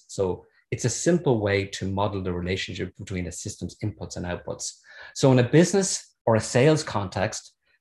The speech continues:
the Y is the revenue, and the X are the variables or the activities that drive that revenue. So in general, I've found that sales leaders think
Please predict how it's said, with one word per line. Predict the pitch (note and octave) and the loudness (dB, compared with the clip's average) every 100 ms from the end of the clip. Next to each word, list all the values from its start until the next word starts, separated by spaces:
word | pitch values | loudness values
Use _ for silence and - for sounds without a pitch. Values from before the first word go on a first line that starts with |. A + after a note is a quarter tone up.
| - | 0
the | A#2+ | 2
Y | A2+ A2+ A#2 | 6 8 8
is | A2+ G#2 | 6 2
the | G2+ | -2
revenue, | F#2+ G2 F#2 D#2 D2 - _ _ _ B2 | 0 0 -2 -6 -8 -14 _ _ _ 0
and | A2+ | 2
the | A2 A2 | 2 2
X | B2 C#3+ - - - | 0 0 -2 -10 -4
are | A#2 | -2
the | G#2 | 0
variables | F#2+ G#2 A2 G#2+ G#2+ A2 | 2 4 4 4 0 -2
or | - G2+ | -6 -4
the | F#2+ | -2
activities | A2 - G#2 G2+ F#2+ F2+ | -4 -4 -4 -4 -6 -8
that | - F2+ | -6 -8
drive | - G2 F2 E2+ - | -4 -2 -2 -2 -4
that | E2 - | -8 -6
revenue. | F2+ F2 D#2 D2 - _ _ _ _ _ - - | -8 -8 -10 -12 -16 _ _ _ _ _ -20 -14
So | - C#3 | 2 6
in | C#3 A#2+ | 6 6
general, | B2+ C#3 F#3+ G3+ F#3+ - | 6 6 6 4 2 0
I've | A#2+ G#2+ | 0 0
found | G2 F#2 G2 A2+ - - | -4 -2 -2 -4 -8 -6
that | F#2+ - | -6 -6
sales | - C3 D3 C#3+ | 0 4 4 4
leaders | B2 A2+ G#2+ G2 - _ | 2 2 2 -4 -8 _
think | B2 - - | -8 -8 -10